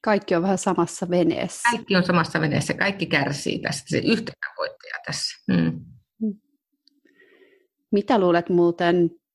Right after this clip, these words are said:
Speaker 1: ihana, että sulla on toi tosi tuonne optimistisen, optimistinen asenne, tuntuu siltä. Se on ihan mahtavaa. Ootko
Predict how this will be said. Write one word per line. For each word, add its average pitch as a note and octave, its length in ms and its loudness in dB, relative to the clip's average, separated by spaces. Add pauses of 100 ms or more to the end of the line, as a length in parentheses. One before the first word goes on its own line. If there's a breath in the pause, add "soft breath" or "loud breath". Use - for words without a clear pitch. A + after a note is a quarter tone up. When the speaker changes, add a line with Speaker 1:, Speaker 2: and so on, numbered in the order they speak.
(180)
Speaker 1:
ihana, G3 340 2
että E3 120 -8
sulla F3+ 180 2
on F3+ 200 2 (240)
toi F3+ 180 2
tosi F#3 260 2
tuonne F3+ 260 4
optimistisen, F3+ 1000 0 (160)
optimistinen F3 840 0
asenne, F3 680 2
tuntuu F3+ 360 2
siltä. G3 380 0 (300)
Se - 80 -4
on F#3+ 120 2
ihan F#3 160 2
mahtavaa. F#3+ 640 0 (420 loud breath)
Ootko - 320 0